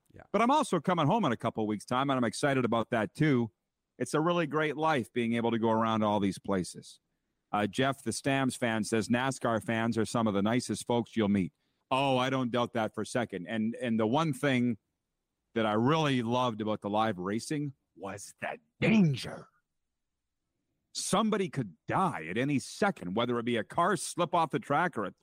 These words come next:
Speaker 2: tire go flying into the crowd. I mean, I'm a heck of a lot more reserved than I used to be. That the danger used to really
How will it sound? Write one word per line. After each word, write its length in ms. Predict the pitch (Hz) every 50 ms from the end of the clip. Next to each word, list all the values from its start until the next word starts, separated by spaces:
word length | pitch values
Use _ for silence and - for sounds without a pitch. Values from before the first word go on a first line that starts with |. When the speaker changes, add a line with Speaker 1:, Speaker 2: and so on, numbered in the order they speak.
| -
Speaker 2:
tire 240 | - 190 208 202 196
go 180 | 180 180 180 175
flying 380 | - - 170 180 185 185 185
into 140 | 185 185 180
the 100 | 170 180
crowd. 420 | 170 - 151 160 170 175 180 180 185 - _ _ _ _ _ _ _ _ _ _ _ _ _ _ _ _ _ _ _ _ _ _ _ _ _ _ _ _ _ _ _ _ -
I 60 | -
mean, 200 | 107 117 120 123
I'm 140 | 135 143 147
a 80 | 139
heck 220 | 120 135 143 131 139
of 80 | 127
a 40 | 120
lot 320 | 120 120 127 131 127 113 - _ _ _ _ _ _ _ _ _ _ _ _ _ _ _ _ _ _ _ _ _ _ _ _ _ _
more 260 | 117 123 127 131 131
reserved 540 | 120 120 110 98 85 117 127 135 131 113 101
than 120 | 113 107
I 80 | 101 95
used 340 | 92 92 113 147 139 - -
to 80 | 104
be. 120 | 92 98 101
That 160 | 98 107 101
the 100 | 117 120
danger 440 | 113 107 127 139 160 165 127 117 120
used 220 | 113 110 110 - -
to 100 | 104 101
really 460 | 104 117 113 107 104 98 87 78